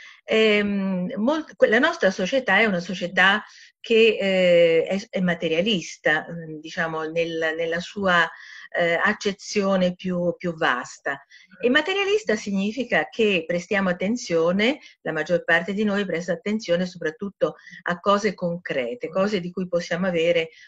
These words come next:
un'esperienza concreta. Tutto quello che non rientra nel range molto limitato dei nostri sensi, nel range visivo, nel range uditivo, eccetera,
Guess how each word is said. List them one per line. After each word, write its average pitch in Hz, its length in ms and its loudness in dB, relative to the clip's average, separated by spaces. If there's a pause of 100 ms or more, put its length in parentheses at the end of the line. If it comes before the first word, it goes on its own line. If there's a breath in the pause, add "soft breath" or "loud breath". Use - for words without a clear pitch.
un'esperienza 175 800 -6
concreta. 131 720 -10 (580 soft breath)
Tutto 440 280 -4
quello 233 320 0
che 196 480 -2
non 208 240 -4
rientra 226 560 -4
nel 175 520 -4
range 233 520 -4
molto 196 320 -6
limitato 175 520 -2
dei 151 120 -8
nostri 160 340 -10
sensi, 175 640 -4 (340 loud breath)
nel 165 120 -8
range 175 360 -4
visivo, 170 600 -8
nel 156 200 -8
range 170 440 -6
uditivo, 170 560 -8
eccetera, 202 580 -4